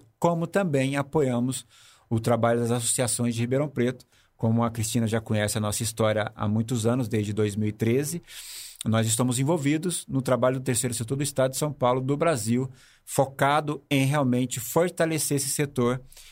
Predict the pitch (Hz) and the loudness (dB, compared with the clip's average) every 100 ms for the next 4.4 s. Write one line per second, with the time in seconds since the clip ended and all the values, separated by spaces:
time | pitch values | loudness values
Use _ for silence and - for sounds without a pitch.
0 | - 117 113 123 110 127 135 131 _ - | -4 -2 2 2 2 0 0 -4 _ -4
1 | 127 120 123 117 120 120 120 127 113 - | -4 2 2 2 2 0 0 -2 -2 -2
2 | 139 143 127 - 135 131 - 131 135 135 | 0 0 -2 -2 -2 -2 -2 2 2 0
3 | 139 139 139 135 - 131 127 135 113 120 | -6 -4 -2 -2 0 0 0 -2 0 2
4 | 120 120 120 120 | 2 2 -2 -4